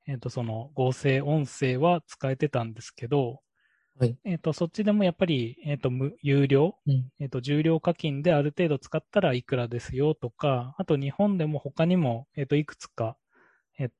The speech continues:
Speaker 1: と、そういうソフトウェアを作ってる会社もあるんですけど、大抵はやっぱり有料で、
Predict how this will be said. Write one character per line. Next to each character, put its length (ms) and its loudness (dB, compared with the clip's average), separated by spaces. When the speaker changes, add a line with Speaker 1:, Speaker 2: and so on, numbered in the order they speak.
Speaker 1:
と、 560 -6
そ 160 0
う 60 2
い 100 2
う 80 -6
ソ 160 -4
フ 120 -16
ト 100 0
ウ 40 4
ェ 200 4
ア 20 2
を 120 2
作 160 -4
っ 20 -2
て 120 -4
る 60 -2
会 200 0
社 120 -6
も 120 -2
あ 60 2
る 100 0
ん 60 -4
で 100 -2
す 80 -12
け 80 0
ど、 80 0
大 200 4
抵 200 4
は 100 4
や 60 2
っ 40 -2
ぱ 100 -4
り 120 -4
有 240 2
料 320 0
で、 300 0